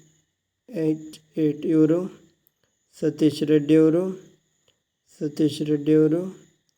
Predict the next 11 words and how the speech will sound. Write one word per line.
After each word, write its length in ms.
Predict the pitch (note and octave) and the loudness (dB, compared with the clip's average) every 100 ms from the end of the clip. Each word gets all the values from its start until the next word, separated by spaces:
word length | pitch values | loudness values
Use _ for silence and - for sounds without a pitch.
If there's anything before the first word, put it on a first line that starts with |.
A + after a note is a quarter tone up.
| _ _ _ _ | _ _ _ _
ಸೀರಿಯಲ್ 360 | E3+ D3+ D#3 D3 | -4 0 0 2
ನೋಡೋಕ್ಕೆ 680 | D#3 D#3 D3+ D3 D#3 D#3 - - _ _ _ | 0 0 -2 -2 0 0 -2 -12 _ _ _
ಇಷ್ಟ 200 | F3 - | -18 -2
ಇಲ್ಲ, 240 | D#3+ D3 D3+ - - | 0 2 0 -4 -2
ಯೂಸರ್ 400 | D#3+ D3 D#3 D3 | 0 4 2 2
ಜೆ 180 | D#3 | 0
ಕೆ 160 | D3+ D#3 | 2 0
ಸೆವೆನ್, 440 | D3 D#3 E3 F#3 F#3+ - _ _ _ _ _ _ _ _ _ _ - | 2 2 2 0 -4 -14 _ _ _ _ _ _ _ _ _ _ -6
ಅನಿತಾ 460 | D#3+ D#3 D#3 E3 D#3+ D#3+ - - _ B3+ | 0 0 -2 -4 -2 -4 -8 -18 _ -8
ಆ್ಯಕ್ಟ್ 300 | D#3 D#3 D#3 | -4 -4 0
ಅವರು, 280 | D#3+ D#3+ | 2 2